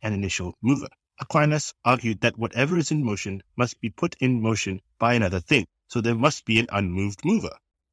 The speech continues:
Number two, his argument from the first cause started with the premise that it is impossible for a being to cause itself,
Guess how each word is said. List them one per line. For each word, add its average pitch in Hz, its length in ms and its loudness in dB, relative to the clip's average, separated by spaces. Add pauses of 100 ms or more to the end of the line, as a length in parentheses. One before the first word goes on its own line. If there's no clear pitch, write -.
(400)
Number 92 220 -2
two, 180 300 4 (340)
his - 160 -12
argument 107 380 0
from 104 160 -2
the 90 60 -6
first 135 320 2
cause 107 300 -2
started 110 440 0
with 107 100 -4
the 147 80 -2
premise 98 380 -6
that 120 220 -4
it 123 200 -4
is 117 160 -2
impossible 110 640 -4 (300)
for 127 220 0
a 120 100 0
being 135 340 0
to 131 100 -10
cause 113 440 -2
itself, - 680 0